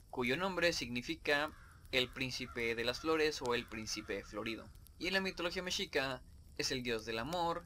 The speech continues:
de los juegos, por lo tanto de este juego también,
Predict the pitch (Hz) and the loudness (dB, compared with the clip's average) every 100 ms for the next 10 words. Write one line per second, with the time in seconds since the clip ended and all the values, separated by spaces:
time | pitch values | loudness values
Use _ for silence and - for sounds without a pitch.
0 | - - - - 175 208 139 135 - - | -10 -12 -12 -2 6 6 6 4 0 -10
1 | - - - 113 117 117 110 113 107 - | -16 -16 -4 -4 -4 -6 -6 -6 -6 -8
2 | - - 156 120 117 147 147 143 | -8 0 2 2 0 0 -2 -2